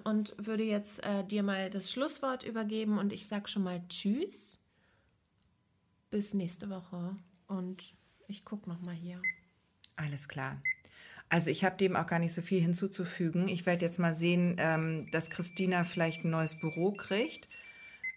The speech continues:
Speaker 2: Ein Einzelbüro. Endlich Einzelbüro ist das Stichwort. Und ansonsten bleibt gesund, wenn was ist. Ihr wisst Bescheid, ostsee punkt perlen at der Bindestrich reporter punkt de, da erreicht ihr uns.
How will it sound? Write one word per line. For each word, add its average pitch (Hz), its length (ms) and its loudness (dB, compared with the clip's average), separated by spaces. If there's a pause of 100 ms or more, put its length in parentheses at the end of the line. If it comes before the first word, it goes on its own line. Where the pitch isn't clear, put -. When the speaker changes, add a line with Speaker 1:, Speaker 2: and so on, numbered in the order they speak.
(220)
Speaker 2:
Ein 165 120 0
Einzelbüro. 208 840 0 (300)
Endlich 170 440 2
Einzelbüro 196 640 0
ist 226 180 -6
das 196 120 -2
Stichwort. 220 720 -4 (460)
Und 196 320 2
ansonsten 156 680 0
bleibt 170 280 0
gesund, 165 480 2
wenn 180 180 6
was 160 180 2
ist. 226 380 0
Ihr 170 120 0
wisst 156 220 -2
Bescheid, 196 520 0 (200)
ostsee 175 480 0
punkt 160 420 -2
perlen 185 560 2
at - 240 -4 (120)
der 170 180 4
Bindestrich 151 520 -2
reporter 226 400 -2
punkt 208 320 2
de, 185 360 2
da 175 140 0
erreicht 196 460 0
ihr - 140 -2
uns. 175 360 0